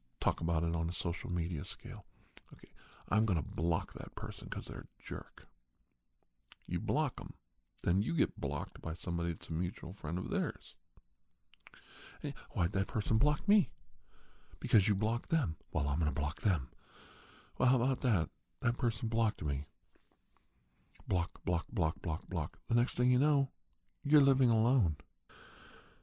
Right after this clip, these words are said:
You're going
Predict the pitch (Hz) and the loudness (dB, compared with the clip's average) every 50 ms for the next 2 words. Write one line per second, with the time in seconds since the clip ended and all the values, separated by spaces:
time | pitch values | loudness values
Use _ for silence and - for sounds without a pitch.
0 | _ _ _ _ - - _ _ _ _ _ _ _ _ _ _ _ _ _ - | _ _ _ _ -20 -20 _ _ _ _ _ _ _ _ _ _ _ _ _ 2
1 | 107 104 107 113 113 117 123 123 147 180 - - _ _ _ _ _ - - 113 | 4 6 8 8 8 8 8 6 4 -2 -10 -16 _ _ _ _ _ 8 10 10
2 | 113 123 127 113 107 107 101 101 | 12 12 12 10 10 8 8 6